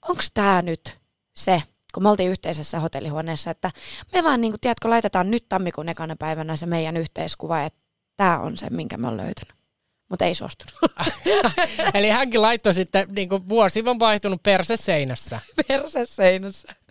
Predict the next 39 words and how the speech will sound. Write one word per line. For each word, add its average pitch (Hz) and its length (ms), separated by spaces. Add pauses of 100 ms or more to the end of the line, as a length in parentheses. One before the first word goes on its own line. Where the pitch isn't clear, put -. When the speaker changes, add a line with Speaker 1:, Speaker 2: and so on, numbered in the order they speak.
(440)
Speaker 2:
Joo, 135 320 (200)
et 156 180
ei 196 140
se 196 120
auta 175 280
kuule, 147 260
on 165 200
sitten 160 240
saa 175 200
pusun 160 320
tai 123 220
en, 120 180
niin 113 180
nähdä 117 240
lykkää. - 320
Speaker 1:
Nimenomaan. 170 760 (400)
Speaker 2:
No 151 120
hei, 165 280
tota 156 240
noin, 147 280
ö, - 720 (300)
mä 175 120
heräsin 165 340
miehen 120 320
vierestä. 139 460 (240)
Speaker 1:
Niin. 151 240 (300)
Speaker 2:
Ensi 143 200
silloin 120 240
uutena 110 320
vuotena. 165 360 (460)
Speaker 1:
Niin. 151 200 (300)
Speaker 2:
Tää 143 80
oli 139 140
heteromies. 127 720 (220)
Speaker 1:
Niin. 165 240 (240)
Speaker 2:
Me 131 60
ei 127 60
tehty 117 320
mitään. 160 500